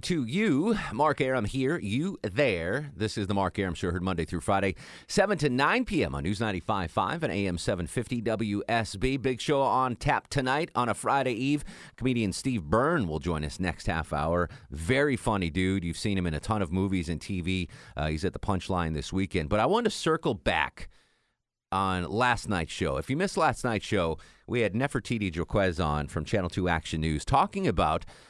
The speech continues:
this Facebook scam that apparently caught a lot of people off guard and cost them a lot of money. So if you missed last night, months ago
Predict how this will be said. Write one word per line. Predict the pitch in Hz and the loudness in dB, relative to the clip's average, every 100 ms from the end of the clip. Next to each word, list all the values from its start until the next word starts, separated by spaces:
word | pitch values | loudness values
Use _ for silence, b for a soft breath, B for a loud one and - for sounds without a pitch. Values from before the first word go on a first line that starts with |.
| B | B
this | 104 - | -2 0
Facebook | - 175 - - 110 - | 0 0 0 0 0 0
scam | - - 117 85 69 71 | -6 0 0 2 -2 0
that | 90 78 | 0 0
apparently | 62 - 151 160 101 | -2 -2 -2 0 -2
caught | - 101 87 - - | 2 2 2 -2 -2
a | 98 | 0
lot | 101 107 117 117 123 | 2 4 6 6 4
of | 117 | 0
people | - 107 87 85 76 69 b b b - | -2 -4 -4 -2 -2 -2 b b b 2
off | 104 104 | 2 2
guard | - 85 71 76 - | 2 2 2 0 -2
and | 87 85 82 | -2 -2 0
cost | 113 98 - | 0 0 0
them | 98 82 | -2 -2
a | 85 | -4
lot | 85 90 87 | 0 2 2
of | 82 82 | 0 0
money. | 95 87 | 0 0
So | 60 - 101 | -2 -2 0
if | 101 | 0
you | |
missed | 113 175 165 | -2 0 2
last | 131 95 | 2 2
night, | 113 82 - B B B B - | 0 0 -4 B B B B 0
months | 180 240 - | 2 2 0
ago | 101 76 60 | 0 0 0